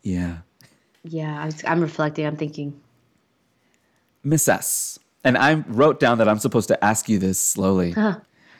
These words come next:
Speaker 2: Okay, do it.
Speaker 1: Have you ever been observed in your teaching career?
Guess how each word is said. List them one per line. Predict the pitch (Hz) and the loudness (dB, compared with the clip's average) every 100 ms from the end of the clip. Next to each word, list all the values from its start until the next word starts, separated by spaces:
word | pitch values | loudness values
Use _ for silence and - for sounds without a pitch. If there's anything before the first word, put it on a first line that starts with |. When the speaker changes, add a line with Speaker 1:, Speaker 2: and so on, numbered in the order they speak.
| - | -8
Speaker 2:
Okay, | 160 160 | -4 -4
do | 143 - 147 | -2 -2 -2
it. | - | -2
Speaker 1:
Have | - - - 160 185 202 | -8 -6 0 2 2 0
you | 170 107 104 104 95 _ - | -2 2 4 4 2 _ 2
ever | 127 135 127 151 151 156 151 _ - 98 | 4 2 2 2 2 0 -6 _ -20 -2
been | 107 98 95 95 101 110 _ _ - | 2 4 2 0 -4 -8 _ _ -2
observed | 107 101 - 160 113 98 107 - - _ _ _ _ _ _ _ _ _ | -2 -2 -2 0 2 2 -2 -8 -20 _ _ _ _ _ _ _ _ _
in | 143 135 | 4 4
your | 123 110 110 | 4 2 2
teaching | - 95 - 95 | -2 -4 -2 -4
career? | 90 95 92 95 90 95 | -4 -6 -4 -4 -4 -8